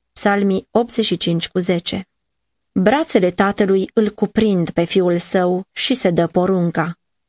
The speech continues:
Toți îngerii lui Dumnezeu să-i se închine. Evrei unu cu șase. Cu o bucurie de nedescris, cârmuitorii, stăpânirile și puterile recunosc supremația Domnului vieții.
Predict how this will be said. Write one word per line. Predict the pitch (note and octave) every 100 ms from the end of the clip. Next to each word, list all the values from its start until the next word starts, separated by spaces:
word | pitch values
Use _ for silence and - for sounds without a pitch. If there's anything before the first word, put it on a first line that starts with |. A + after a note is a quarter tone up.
| _
Toți | - D4+ D#4 - -
îngerii | A3 G3 F3+ F3 E3+
lui | F3
Dumnezeu | F3 F3+ F3 - F#3+ F3+ F3 -
să-i | - E3 E3
se | - E3+
închine. | F#3 - G3 E3+ E3+ F3+ _ _ _ _ _
Evrei | G3 F3+ F#3+ G#3 A3+
unu | - F3+ F3
cu | -
șase. | F#3+ F#3 E3 - D#3+ F#3 _ _ _ _ _ _ _ _ _ _ _ _ _ _ _ _ _ _ _
Cu | -
o | G3+
bucurie | F3+ G#3 G#3+ B3 C#4
de | G#3+ F#3+
nedescris, | F#3 B3 D4+ D#4+ - - F#3 E3+ - -
cârmuitorii, | - G3+ G3 G3 F3 G#3 G3+ G#3 A3+
stăpânirile | A3+ - G3+ G3 G3 G3+ G3+ G3+ G3+
și | - G3
puterile | - G3 G3+ F#3 F#3+ F#3+ G3+ _
recunosc | - B3 C4 A#3+ A#3+ B3+ - -
supremația | - G3 G3 F#3 F3 - F#3+ F3+
Domnului | F3+ F3 F3 F3+
vieții. | F3+ G3 F3 - F#3